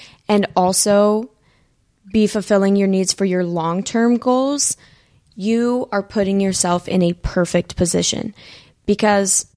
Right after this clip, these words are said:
it's important to care about the future and set yourself up to do well and achieve goals, but it's also important to actually enjoy the life that you're living on a daily basis and not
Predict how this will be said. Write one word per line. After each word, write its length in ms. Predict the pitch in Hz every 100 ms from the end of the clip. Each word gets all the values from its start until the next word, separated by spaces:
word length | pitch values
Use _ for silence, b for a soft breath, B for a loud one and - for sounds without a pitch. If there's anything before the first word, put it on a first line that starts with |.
| -
it's 180 | 226 240
important 560 | 233 - 214 214 226
to 100 | 226
care 260 | 208 202 196
about 260 | 190 185
the 40 | 185
future 480 | - 185 185 202 208
and 140 | 196
set 240 | - 190
yourself 420 | 185 185 185 185 190
up 320 | 185 _ -
to 120 | -
do 260 | 175 190 196
well 360 | 180 175 190
and 200 | 226 196
achieve 380 | 185 180 185 180
goals, 320 | - 175 196
but 160 | - 190
it's 180 | 185 - -
also 440 | 180 180 185 180
important 840 | 185 180 - 175 - 175 180 - -
to 200 | - 247 -
actually 480 | 233 233 247 233 -
enjoy 460 | 220 190 208 214
the 100 | 214
life 280 | 196 196 196
that 100 | 196
you're 120 | 185
living 360 | 185 190 185 175 -
on 220 | 180 180
a 80 | 175
daily 380 | 180 175 170
basis 580 | 170 170 170 170 170 - -
and 140 | 185
not 480 | 180 170 170 165 -